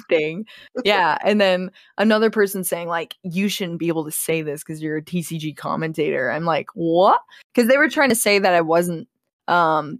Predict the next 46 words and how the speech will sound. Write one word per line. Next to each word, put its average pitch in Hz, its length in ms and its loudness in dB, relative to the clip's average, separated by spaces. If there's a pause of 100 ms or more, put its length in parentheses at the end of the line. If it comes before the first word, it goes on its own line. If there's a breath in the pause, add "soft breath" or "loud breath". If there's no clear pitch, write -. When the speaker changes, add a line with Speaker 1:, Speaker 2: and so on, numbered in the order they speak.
(100)
Speaker 1:
that 208 160 4
I 202 60 4
was, 214 120 2
like, 196 220 0
advocating 220 760 0
for, 202 200 -4
like, 180 380 -4 (180)
different 185 420 -2
rule 175 420 -2
sets 147 380 -10
or 156 100 -10
something, - 400 -10
or 175 100 -2
that 175 220 0 (300 soft breath)
I 190 100 2
was 202 140 2
telling 196 360 0
people 175 420 -2
something 175 400 -6
different 165 320 -6
from, 165 100 -14
like, 156 160 -12
the 160 80 -16
Pokemon 160 480 -12
rules. 160 380 -10
And 175 80 -8
I 156 80 -8
was 151 120 -12
like, 143 180 -4 (300 soft breath)
"No, 165 360 2
every 247 300 2
time 247 320 0
I 220 100 2
have 190 160 -2
stated 214 680 0 (260)
the 175 100 2
rules, 214 580 2 (240)
it 185 80 -2
has 180 120 0
been 190 140 0
exactly 190 520 0
what 185 180 0
the 170 60 -18
Pokemon 160 440 -4
rules 147 260 -10
are. 92 380 -6